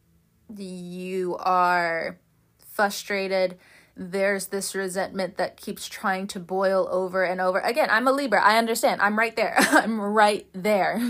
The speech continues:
<laughs> And what's going to help you out of these situations,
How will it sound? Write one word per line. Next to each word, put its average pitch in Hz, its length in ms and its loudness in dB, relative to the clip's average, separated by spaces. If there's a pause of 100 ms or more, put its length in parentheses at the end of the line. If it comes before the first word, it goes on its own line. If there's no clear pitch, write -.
<laughs> 247 240 -6 (1400)
And 208 420 2
what's 208 340 0
going 214 300 0
to 196 140 -2
help 196 320 -2
you 190 220 -4
out 185 300 4
of 180 220 -4
these 185 220 -6
situations, 180 1000 -6